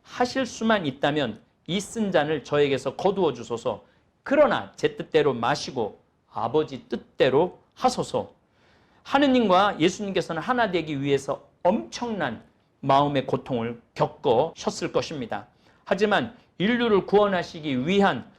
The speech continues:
성부, 성자, 성령의 협력은 놀랍고도 감사할 뿐입니다. 가정 안에서도 부부가 서로 하나 되기 위해서는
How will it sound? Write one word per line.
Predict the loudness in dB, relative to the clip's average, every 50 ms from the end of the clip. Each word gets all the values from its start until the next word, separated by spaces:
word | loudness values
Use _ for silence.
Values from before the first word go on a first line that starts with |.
| _ _
성부, | -14 -4 0 0 0 0 -2 -4 -6 -4 -2 -2 -2
성자, | -2 -4 -4 -4 -4 -2 0 0 0 0
성령의 | 0 -2 -4 -4 -2 -4 -4 -4 -4 -4 -4 -4 -4 -4 -6 -8 -10 _ _ _
협력은 | -8 -4 -4 -2 0 0 -2 0 -2 -4 -6 -8 -12 _ _ _ _ _ _ _
놀랍고도 | 0 2 4 6 6 6 4 2 0 -2 -6 -6 -4 -4 -6 -8 -10 -10
감사할 | -10 -10 -8 -8 -8 -6 -4 -4 -4 -4 -6
뿐입니다. | -6 -6 -6 -6 -6 -6 -6 -8 -10 -12 _ _ _ _ _ _ _ _ _ _
가정 | -2 0 2 4 4 4
안에서도 | 4 4 2 0 0 0 2 2 2 0 0 -2 -8 _ _
부부가 | -4 -4 -2 0 2 2 2 2
서로 | 2 2 2 2 2
하나 | 2 0 0 0 0
되기 | 0 -2 -2 -2 -2
위해서는 | -2 -2 -4 -4 -6 -6 -4 -6 -6